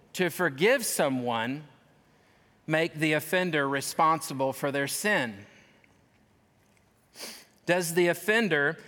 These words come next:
have the, ha-, do they have to be repentant before I can forgive them? The answer is yes and no.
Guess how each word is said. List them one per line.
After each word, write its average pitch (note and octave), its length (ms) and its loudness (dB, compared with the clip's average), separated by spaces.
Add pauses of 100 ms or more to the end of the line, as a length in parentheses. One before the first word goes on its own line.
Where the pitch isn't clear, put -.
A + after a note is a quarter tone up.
have E3+ 360 -2
the, D#3 200 2 (380)
ha-, E3 260 0
do D#3+ 80 2
they G3 140 4
have G3 320 0
to F3+ 80 0
be E3 160 2
repentant D3+ 760 -2
before D#3 640 0
I D3 140 0
can D#3 240 -4
forgive D#3 460 -4
them? G#2 220 -8
The A2+ 60 -8
answer C#3 300 -6
is A#2+ 120 -12
yes C#3+ 300 -2
and D3+ 200 -2
no. C3+ 320 -4